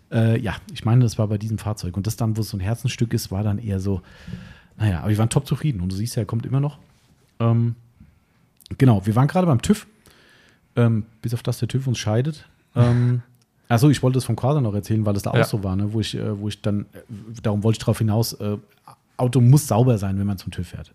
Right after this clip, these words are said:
Speaker 1: Also absolut. Das ist für mich un-
Speaker 2: Mindestens im Innenraum.
Speaker 1: I-, wobei, ja, sehe ich auch so Innenraum, wobei ich glaub, von uns ist keiner eine Sau im Innenraum. Also ich glaub, jeder könnte uns sein Auto, ja gut, du,
Speaker 2: <laughs>
Speaker 1: ähm, äh, man könnte, glaub ich, in der Regel schon unser Auto hin-, zum tüv hinstellen, müsste sich nicht schämen, sagen wir
Speaker 2: Nein.
Speaker 1: mal so. Ähm,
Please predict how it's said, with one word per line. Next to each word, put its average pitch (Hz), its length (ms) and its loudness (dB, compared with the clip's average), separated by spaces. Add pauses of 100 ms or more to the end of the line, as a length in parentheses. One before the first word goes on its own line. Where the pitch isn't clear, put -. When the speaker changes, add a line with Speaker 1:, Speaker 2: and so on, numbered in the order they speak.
Speaker 1:
Also 90 260 -6 (120)
absolut. 101 500 -6 (180)
Das 82 160 -10
ist 101 100 -10
für - 120 -8
mich 98 260 -6
un- 107 120 -2
Speaker 2:
Mindestens 139 520 2
im 123 120 -2
Innenraum. 107 400 -2 (640)
Speaker 1:
I-, 143 240 -6
wobei, 131 460 0 (200)
ja, 139 580 0
sehe 123 160 0
ich 143 120 0
auch 156 120 0
so 175 140 -4
Innenraum, 175 420 0
wobei 120 320 0
ich - 120 -8
glaub, 127 180 -2
von 123 140 2
uns 127 120 0
ist 117 120 -6
keiner 135 240 2
eine 117 120 2
Sau 101 300 2
im 151 100 2
Innenraum. 135 380 2
Also 117 80 2
ich 98 100 -2
glaub, 117 200 2
jeder 131 260 4
könnte 127 260 4
uns 123 240 0
sein 117 200 4
Auto, 127 360 0
ja 98 140 0
gut, 101 220 -4
du, 104 120 -8 (400)
Speaker 2:
<laughs> 190 500 2
Speaker 1:
ähm, 123 240 4 (420)
äh, 113 160 -4
man 117 140 -2
könnte, 143 220 0
glaub 127 220 2
ich, 127 100 0
in 127 60 -4
der 113 140 2
Regel 123 200 0
schon 123 200 0
unser 113 180 -4
Auto 120 200 0
hin-, 117 140 2
zum 104 160 -4
tüv 131 200 2
hinstellen, 120 340 2
müsste 113 220 0
sich 107 220 0
nicht 101 120 -4
schämen, 101 340 -2
sagen 95 200 -4
wir 101 60 0
Speaker 2:
Nein. 98 80 2
Speaker 1:
mal 92 80 2
so. 87 340 -6
Ähm, 98 240 -4